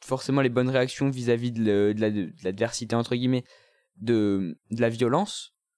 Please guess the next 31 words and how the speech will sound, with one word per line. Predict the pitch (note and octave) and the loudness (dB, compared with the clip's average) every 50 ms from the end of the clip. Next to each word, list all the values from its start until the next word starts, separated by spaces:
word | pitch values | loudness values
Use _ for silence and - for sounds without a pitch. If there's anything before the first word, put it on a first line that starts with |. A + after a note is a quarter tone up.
| _ _ _ _ _ _ _ _ _ _ _ - | _ _ _ _ _ _ _ _ _ _ _ 0
Et, | A2+ B2 A#2 A2 A2 | 2 2 4 4 4
euh, | A2 A2 A2 G#2 G#2 G#2 G#2 G2+ | 4 4 4 4 4 4 4 2
après, | G2+ A#2 - - D#3+ | 2 0 0 0 2
il | D3 | 2
y | B2+ | 2
a | A#2+ | 0
aussi | A#2+ - - D3 | -2 -2 0 0
les | C3 | 0
violences | A#2 A2+ A#2 A#2 A#2+ B2+ C3 A#2+ | 2 0 0 0 2 0 -2 -2
des | A#2+ A2+ | -2 -2
manifestants | A2 G#2 G#2+ A2 A#2 B2 A2+ A2+ - - F3 F3+ | 0 0 0 -2 -2 -4 -6 -4 -2 -2 -2 -2
qui | E3 - A#2 A2+ | -2 -4 -10 -12
font | - - C#3+ D#3 D#3+ D3+ | -6 -2 0 0 0 0
que, | - - D#3+ | -2 -2 0
euh, | D3 D3 C#3+ C#3 C3 A2+ G#2 G2 G2 G2+ G#2 G#2 G2+ G2 G2 - | 2 4 4 4 4 2 2 2 2 2 2 2 2 0 -2 -4
potentiellement, | - A2+ - A2+ A#2 - G#2 G#2+ B2 C#3+ D#3+ | -8 -4 -4 -4 -4 -4 -4 -2 0 2 0
ils | D3 C#3 | 0 0
peuvent | - C3 B2+ | 0 -2 -2
se | - - C3 | -2 -4 -4
sentir | - - A#2 A#2 - - B2+ A#2 | -2 -2 -4 -4 -4 -4 -2 -2
agressés, | A2+ A2 A2+ A2 A2 - - D3 D3 C#3 B2+ A2 | -2 -2 -2 -4 -4 -2 -2 -2 0 2 2 2
euh, | G2 G2 - - - - _ _ _ _ | 2 0 0 -2 -4 -8 _ _ _ _
même | - B2 C3 | -2 0 0
si | B2 - | 0 -2
c'est | - A#2+ | -4 -4
pas | B2 A#2 | -4 -4
forcément | B2 - - B2+ B2+ B2+ | -4 -4 -2 0 2 0
eux | B2+ | 0
qui | - - | -2 -4
sont | - A2+ | -6 -6
visés, | G#2+ A2 A#2+ D3 F#3 | -6 -2 -2 -4 -4